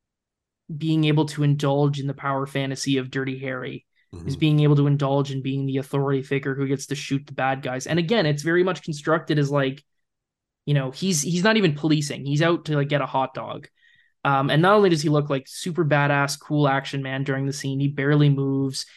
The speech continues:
Speaker 1: He fires his very select shots. He has this cool line about, "Dude, I feel lucky." He looks handsome and, and well composed. But the construction of the scene is Harry is idly minding his business. There is a disturbance against the public in the form of this robbery,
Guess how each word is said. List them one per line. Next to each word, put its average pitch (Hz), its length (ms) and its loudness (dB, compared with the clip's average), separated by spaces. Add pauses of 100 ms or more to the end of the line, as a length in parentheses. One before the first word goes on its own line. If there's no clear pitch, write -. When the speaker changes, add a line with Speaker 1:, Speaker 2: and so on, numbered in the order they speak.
(100)
Speaker 1:
He 139 100 -4
fires 143 500 2
his 139 260 -4 (120)
very 147 260 2
select 143 380 0
shots. 135 380 -2
He 135 120 -6
has 135 140 -4
this 135 140 -10
cool 143 300 0
line 135 240 0
about, 135 200 -6
"Dude, 139 140 -6
I 139 100 -4
feel 143 240 -2
lucky." 135 520 -4 (260)
He 151 120 0
looks 147 340 4
handsome 151 500 0
and, 143 240 0
and 143 160 -2
well 135 160 -2
composed. 143 720 -4 (580)
But 151 440 4 (640)
the 175 140 2
construction 196 560 0
of 190 80 0
the 175 80 -6
scene 156 320 -2
is 143 140 -2
Harry 160 300 0
is 147 120 -2
idly 151 320 0
minding 143 320 0
his 147 120 -4
business. 139 480 -6
There 139 260 -4
is 135 120 -2
a 135 80 0
disturbance 160 840 0
against 151 560 -2
the 156 120 -6
public 147 480 0
in 147 100 0
the 143 80 2
form 147 220 0
of 143 80 0
this 143 180 -6
robbery, 135 560 -2